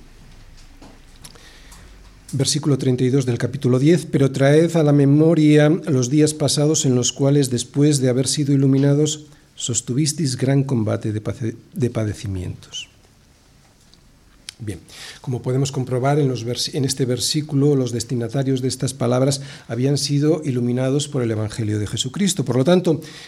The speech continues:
el autor envía esta palabra de exhortación a un grupo de judíos convertidos a Cristo que probablemente se reunían en casas. De la redacción del capítulo uno podemos inferir que se trataba de judíos helenistas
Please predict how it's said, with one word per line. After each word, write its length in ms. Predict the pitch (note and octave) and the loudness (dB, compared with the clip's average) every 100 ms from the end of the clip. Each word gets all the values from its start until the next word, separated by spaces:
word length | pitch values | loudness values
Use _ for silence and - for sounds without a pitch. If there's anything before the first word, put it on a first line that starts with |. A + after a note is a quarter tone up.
| - | -18
el 160 | - D#3 | -6 -2
autor 360 | C#3 C3+ E3 E3+ | -2 0 2 2
envía 360 | D#3 E3 E3 | 2 2 2
esta 240 | D#3 D#3+ D3 | 2 -2 -4
palabra 400 | C3+ C3 B2+ A#2+ | -2 0 0 -2
de 120 | A#2 | -4
exhortación 760 | A2 - A#2+ A2+ A#2 D3+ E3+ | -6 -6 -6 -4 -2 0 -2
a 80 | - | 0
un 260 | E3 E3+ E3 | 2 2 2
grupo 400 | F#3 F3+ - B2+ | 2 0 0 -6
de 100 | A#2 | -6
judíos 440 | - A#2+ A#2 A2 | -6 -6 -4 -6
convertidos 640 | - A2 G#2 G#2 A2+ G#2+ A2+ | -8 -6 -6 -6 -6 -6 -6
a 80 | |
Cristo 460 | A2 D3+ D#3+ F3 E3+ E3+ - - _ | -6 -4 -2 -2 -4 -6 -18 -20 _
que 160 | C#3 C#3 - _ _ | -6 -6 -18 _ _
probablemente 760 | C#3+ C3 C#3 C#3+ D#3 D#3+ D#3 | 0 2 2 2 2 2 0
se 200 | F3 C#3 | 0 -2
reunían 480 | A2+ A#2 A2 A2+ A2 | -4 -4 -4 -2 -2
en 120 | G#2+ | -2
casas. 640 | G#2 - A2+ - - - - _ _ _ _ _ _ _ _ _ _ _ - - - - - | -4 -6 -4 -6 -10 -16 -18 _ _ _ _ _ _ _ _ _ _ _ -20 -20 -20 -20 -8
De 120 | D3 | 0
la 140 | C#3 C#3+ | 2 4
redacción 540 | C#3+ C#3+ D3 - F3 | 4 2 0 0 2
del 120 | F3+ | 2
capítulo 540 | F3 D#3+ E3 D3+ D3+ C#3 | 0 -2 -2 -2 0 2
uno 340 | C#3+ D#3+ E3 | 2 2 2
podemos 380 | D#3+ C3+ C#3+ - | 2 2 0 2
inferir 460 | D3 C3+ C3+ E3 E3+ | -2 0 0 0 -2
que 160 | E3 | -6
se 120 | - | -4
trataba 480 | B2+ C3+ A#2+ D3 D3 | -6 -4 -2 0 0
de 80 | D#3 | -2
judíos 480 | - B2+ B2 A#2+ - | -4 -6 -4 -4 -4
helenistas 920 | G#2+ A#2 C#3+ E3+ - C3 B2+ D#3 - | -2 2 2 2 0 -2 -2 -2 -6